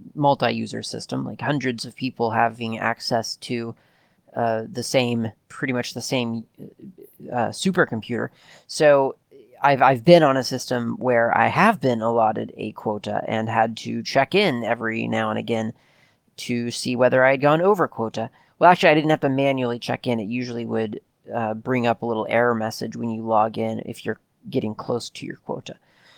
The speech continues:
So it is something that can be used.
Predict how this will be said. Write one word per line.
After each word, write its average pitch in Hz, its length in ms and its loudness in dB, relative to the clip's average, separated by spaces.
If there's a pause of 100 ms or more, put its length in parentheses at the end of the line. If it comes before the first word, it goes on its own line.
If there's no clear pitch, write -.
(100)
So 185 300 2
it 185 140 4
is 170 500 2
something 180 380 0
that 143 160 4 (340)
can 196 340 2
be 127 80 0
used. 107 560 -8